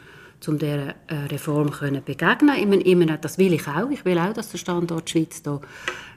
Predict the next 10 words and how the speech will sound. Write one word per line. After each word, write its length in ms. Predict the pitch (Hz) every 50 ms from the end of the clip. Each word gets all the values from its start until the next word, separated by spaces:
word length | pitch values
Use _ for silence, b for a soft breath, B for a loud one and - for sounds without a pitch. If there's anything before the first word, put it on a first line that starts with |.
| B -
ähm, 400 | 156 156 147 143 139 139 139 135 - _ _ _ _ _ _
nicht 220 | 170 160 147 -
schlechter 360 | 160 170 190 240 - - -
dasteht. 680 | - - 240 233 233 233 - - 220 208 208 214 214 -
Innovation 580 | 156 156 156 147 147 147 - - 156 147 147
muss 180 | 147 143 143 180
weiterhin 400 | 233 233 - 214 202 196 196 190
gefördert 480 | 196 - 185 180 180 175 175 175 170
können 240 | - - 180 170 170 156
werden. 420 | 156 151 151 151 156 - 151 151